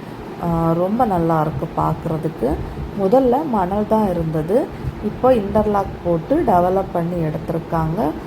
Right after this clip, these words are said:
அந்த வியூ பார்க்கறதுக்கே ரொம்ப அழகா இருக்கு. அந்த அந்தோனியார் குருசடி பார்க்கறதுக்கே ரொம்ப அழகா இருக்கு.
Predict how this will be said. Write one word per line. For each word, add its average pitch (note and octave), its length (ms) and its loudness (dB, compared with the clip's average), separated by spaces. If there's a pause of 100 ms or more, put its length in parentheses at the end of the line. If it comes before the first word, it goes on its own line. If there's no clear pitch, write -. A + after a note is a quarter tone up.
(360)
அந்த F3 300 0 (560)
வியூ A#3+ 160 2 (120)
பார்க்கறதுக்கே G#3 760 0
ரொம்ப G3 340 0
அழகா F3 420 2
இருக்கு. D#3+ 260 -2
அந்த D#3 160 0
அந்தோனியார் E3+ 680 0
குருசடி E3+ 500 0 (520)
பார்க்கறதுக்கே G3+ 760 2
ரொம்ப G3 340 2
அழகா E3 440 2
இருக்கு. D#3 380 0